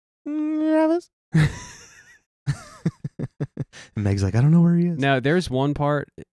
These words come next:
Speaker 2: uh, where the camera goes into the, into the, the snow of the T V, like, you know,
Speaker 1: Mm-hmm.
Speaker 2: the T V's all snowy.
Speaker 1: You
Speaker 2: And
Speaker 1: can hear it.
Speaker 2: no, it goes, the camera goes right, right into it. So the whole screen is filled with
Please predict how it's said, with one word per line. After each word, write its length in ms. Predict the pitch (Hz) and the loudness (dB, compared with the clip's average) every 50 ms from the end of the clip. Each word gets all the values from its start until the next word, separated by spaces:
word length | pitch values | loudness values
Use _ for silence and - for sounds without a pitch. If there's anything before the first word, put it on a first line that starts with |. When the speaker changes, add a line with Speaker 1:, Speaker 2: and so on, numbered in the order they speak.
| _ _ _ - | _ _ _ -6
Speaker 2:
uh, 220 | 123 123 120 117 | -4 -2 -2 0
where 420 | 113 110 113 113 110 110 107 107 101 - - _ _ _ | -2 -2 -2 -2 0 0 -2 -2 -4 -6 -12 _ _ _
the 320 | - 120 110 113 104 101 107 - | -20 -10 -6 -4 -4 -4 -4 -4
camera 380 | - 127 117 117 117 110 107 | -4 -4 -2 -2 -2 -4 -4
goes 420 | 98 107 107 104 104 101 98 - - - - | -4 -2 -2 -2 -2 -4 -6 -10 -16 -12 -8
into 360 | 117 117 113 110 - - 113 | -6 -6 -6 -6 -6 -8 -8
the, 340 | 101 - 104 98 98 95 95 - - _ _ _ _ _ | -8 -8 -8 -6 -6 -8 -10 -12 -16 _ _ _ _ _
into 260 | - 110 107 - 107 | -8 -8 -6 -6 -8
the, 240 | 92 101 101 98 95 104 - _ _ _ _ _ _ _ _ _ _ _ _ | -8 -6 -8 -8 -8 -12 -18 _ _ _ _ _ _ _ _ _ _ _ _
the 80 | - 104 | -10 -10
snow 480 | - - 120 110 107 107 110 113 - - - | -6 -4 -4 -2 -2 -2 -4 -4 -8 -10 -10
of 100 | 107 104 | -8 -8
the 80 | 107 | -6
T 200 | - - 117 110 | -6 -4 -4 -4
V, 200 | 104 110 110 107 | -4 -4 -4 -4
like, 180 | 98 92 95 92 | -4 -6 -8 -8
you 80 | 98 98 | -8 -6
know, 80 | - | -4
Speaker 1:
Mm-hmm. 120 | 120 110 117 | -4 -2 -2
Speaker 2:
the 60 | 110 | -4
T 60 | 117 101 | -4 -6
V's 140 | 104 98 | -6 -6
all 80 | 98 95 | -8 -8
snowy. 340 | - - - 101 101 104 - - _ - _ _ _ - | -8 -8 -8 -6 -6 -8 -10 -12 _ -20 _ _ _ -10
Speaker 1:
You 60 | - 113 | -6 -6
Speaker 2:
And 80 | 110 | -6
Speaker 1:
can 100 | 104 80 | -6 -6
hear 240 | 87 90 85 85 87 | -6 -6 -6 -8 -8
it. 60 | - - _ _ - | -10 -14 _ _ -4
Speaker 2:
no, 240 | 131 131 127 120 107 | -2 -2 0 0 -2
it 140 | 110 107 | -4 -4
goes, 480 | - 123 117 117 117 113 110 - - - - _ | -4 -2 -2 -2 -2 -4 -6 -8 -14 -18 -18 _
the 180 | 123 117 110 107 | -6 -6 -6 -4
camera 340 | - 135 135 131 127 117 | -4 -4 -4 -2 -4 -4
goes 260 | 104 110 101 98 95 101 | -4 -4 -6 -6 -8 -8
right, 340 | 101 110 110 110 107 - - _ _ - | -6 -6 -4 -4 -6 -8 -12 _ _ -8
right 200 | - 117 113 107 | -6 -4 -4 -2
into 240 | 113 113 117 - 120 | -2 -4 -4 -4 -4
it. 100 | 110 - | -6 -6
So 120 | - - 98 | -6 -6 -6
the 100 | 101 - | -6 -6
whole 240 | - 120 117 110 | -6 -6 -6 -6
screen 440 | 104 - - - - 113 110 113 107 | -6 -10 -12 -8 -6 -4 -4 -2 -4
is 140 | 104 101 - | -4 -6 -8
filled 280 | - - 110 110 107 104 | -8 -6 -6 -6 -4 -4
with 300 | 104 101 98 - _ | -6 -6 -6 -8 _